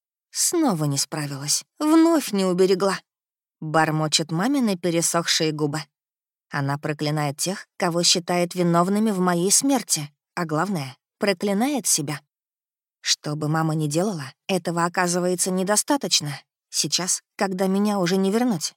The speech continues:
мама молится об одном: покарать того, кто, как ей кажется, отнял жизнь у ее ребенка. Я возвращаюсь в больницу. После синевы небес и восторга полета палата выглядит особенно удручающе.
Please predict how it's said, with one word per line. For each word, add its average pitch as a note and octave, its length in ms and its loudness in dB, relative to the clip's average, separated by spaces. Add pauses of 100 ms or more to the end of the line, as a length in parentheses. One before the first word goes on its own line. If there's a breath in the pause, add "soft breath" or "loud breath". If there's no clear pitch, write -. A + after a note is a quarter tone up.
(140)
мама F3+ 320 4
молится A3+ 480 0
об D3+ 100 -2
одном: D3 320 -4 (560)
покарать D3 460 -4
того, D3 280 -6 (160)
кто, - 240 0
как F#3+ 300 -2
ей E3+ 140 2
кажется, F#3 580 0
отнял F#3+ 460 0
жизнь F3 320 2
у A3+ 40 2
ее A#3 300 2
ребенка. G3+ 540 0 (920)
Я A3+ 240 2
возвращаюсь E3+ 680 2
в D#3 80 -4
больницу. D3 560 -2 (480)
После D#3+ 340 -4
синевы D#3+ 420 0
небес D3+ 540 -2
и F#3 120 -2
восторга F3+ 520 -2
полета E3+ 540 -2 (340)
палата E3+ 460 0
выглядит E3+ 420 0
особенно G#3+ 600 2
удручающе. D3+ 800 -2